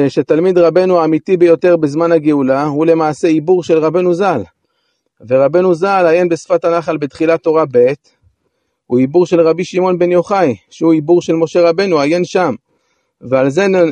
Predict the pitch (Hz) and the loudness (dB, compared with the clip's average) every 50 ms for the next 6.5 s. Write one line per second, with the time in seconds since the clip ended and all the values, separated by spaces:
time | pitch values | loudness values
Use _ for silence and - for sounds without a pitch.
0 | - - 143 151 151 147 156 170 202 208 196 190 175 180 190 - - 202 175 170 | -2 -4 -2 -2 0 0 0 0 0 0 0 0 0 0 -2 -2 0 0 0 0
1 | 185 190 190 190 170 - 175 170 156 156 170 180 175 165 156 - - - 185 170 | 2 0 0 0 0 0 -2 0 0 2 2 2 0 -2 -2 -4 -4 -2 -2 0
2 | 165 180 170 - 170 165 156 - - 165 151 113 90 _ _ _ _ _ _ _ | 0 0 -2 -2 -2 -2 -2 0 0 0 0 0 -4 _ _ _ _ _ _ _
3 | _ _ _ _ _ _ _ _ _ _ _ _ _ _ _ _ _ _ _ _ | _ _ _ _ _ _ _ _ _ _ _ _ _ _ _ _ _ _ _ _
4 | _ - - 131 135 143 147 - - 202 202 190 185 170 - 185 160 202 190 - | _ -4 -2 -2 0 -2 -2 -2 0 0 0 2 0 0 0 0 -2 -2 0 0
5 | 185 165 170 175 175 196 196 185 175 160 151 165 156 139 - - - 147 139 139 | 0 2 2 2 2 2 2 2 0 2 2 2 0 0 -2 -6 -4 -4 -2 -2
6 | 143 170 208 202 - - 175 175 180 185 | -2 -2 -2 -4 -2 0 0 2 2 0